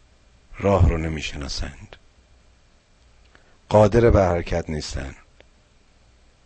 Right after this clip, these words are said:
هم از آنجا که بصیرتشون به نور برق زایل شد و هم از آنجا که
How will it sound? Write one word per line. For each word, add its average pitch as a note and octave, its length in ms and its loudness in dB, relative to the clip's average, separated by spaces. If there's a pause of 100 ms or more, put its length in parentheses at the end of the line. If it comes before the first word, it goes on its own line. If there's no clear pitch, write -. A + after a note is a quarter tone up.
(580)
هم F#2+ 200 -4
از F#2 160 -6
آنجا F2+ 360 -4
که - 160 -10
بصیرتشون F2+ 1000 -6 (1400)
به F#2 100 -4
نور F#2 300 -2
برق E2 420 -6
زایل D#2+ 380 -8
شد - 340 -10 (1700)
و D#2+ 60 -6
هم F2 180 -6
از E2 180 -8
آنجا D#2+ 420 -8
که D2+ 380 -12